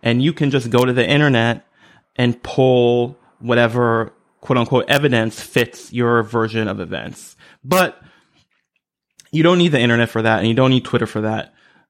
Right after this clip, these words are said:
and you don't need open source intelligence for that. Before all of that, people would just reference different books and different historians and different commentators and different government statements.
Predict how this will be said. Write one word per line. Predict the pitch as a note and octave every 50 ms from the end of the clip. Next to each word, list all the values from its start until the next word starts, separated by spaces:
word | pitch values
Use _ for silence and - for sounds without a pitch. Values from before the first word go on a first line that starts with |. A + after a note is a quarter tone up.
| _ _ -
and | B2
you | A#2+ A#2+
don't | A2+ B2 A#2+
need | A#2+ A#2
open | - A#2 - A2 G#2+
source | - A#2+ A2+ A#2
intelligence | A2+ G#2 A2+ G#2+ G#2+ - - F#2 -
for | - -
that. | - C2+ G#2 - -
Before | B2+ B2 - - E3 D#3+ E3 D#3+ D3+ D3+ D3+ D3 C#3+ -
all | - A#2 B2 B2
of | B2 A#2+
that, | B2 A#2 A#2 -
people | - C3 - B2 A#2+
would | B2 A#2+ G#2+
just | A2 A#2 - -
reference | A2+ G#2 - - B2 -
different | - C3 B2 - D#3 D#3
books | D3+ F#3+ D#3 G#2 - - -
and | G#2+ G#2+
different | G2+ - - B2 C3
historians | C#3 B2+ - - D#3+ D#3 D#3 C3+ E2+ C2+ - -
and | G2 G2+
different | G#2 - C3+ B2+
commentators | - - - D3 D3 C#3+ C3+ C3 B2 G2+ - - - A2
and | A2+ A2
different | A#2 - C3+ B2+
government | B2 C3 B2+ C3+ C3+ C3 C3 -
statements. | - D#3 C#3+ A#2+ - - - - - - - _